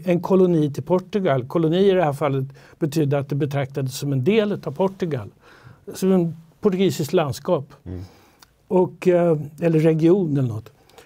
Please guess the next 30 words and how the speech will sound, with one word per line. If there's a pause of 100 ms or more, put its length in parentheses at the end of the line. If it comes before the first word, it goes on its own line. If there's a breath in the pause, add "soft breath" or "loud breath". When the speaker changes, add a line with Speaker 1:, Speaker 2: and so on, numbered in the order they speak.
(300 soft breath)
Speaker 1:
Eh, (880)
så
att (180)
det
fanns
inget
bistånd. (140)
Det
fanns
ingen
uppbyggd
biståndsapparat.
Och
vi
kom
in
där,
vi,
Sverige, (760 loud breath)
kom
in
där (400)
och (300)
vi
var
störst
av
alla
biståndsländer. (1600 soft breath)
Eh,